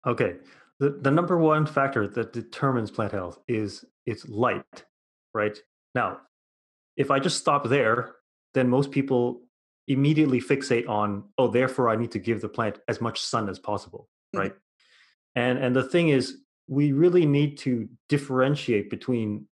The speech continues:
Speaker 1: when the sun is shining, ha-, you know, like, when your plant has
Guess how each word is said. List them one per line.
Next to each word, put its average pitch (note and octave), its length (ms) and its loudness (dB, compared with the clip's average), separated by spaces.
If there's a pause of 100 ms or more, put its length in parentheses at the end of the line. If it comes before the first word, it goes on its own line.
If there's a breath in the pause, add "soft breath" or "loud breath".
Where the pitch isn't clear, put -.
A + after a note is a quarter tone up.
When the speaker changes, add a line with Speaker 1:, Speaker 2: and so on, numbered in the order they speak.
(320)
Speaker 1:
when A#2 280 0
the A#2+ 80 0
sun C3+ 280 0
is C#3+ 200 -2
shining, A#2+ 440 -2 (400)
ha-, - 200 -8
you C3 60 0
know, A#2+ 80 2
like, A2 100 -2
when D#3 180 4
your E3 140 2
plant C#3+ 280 -2
has A#2 300 -6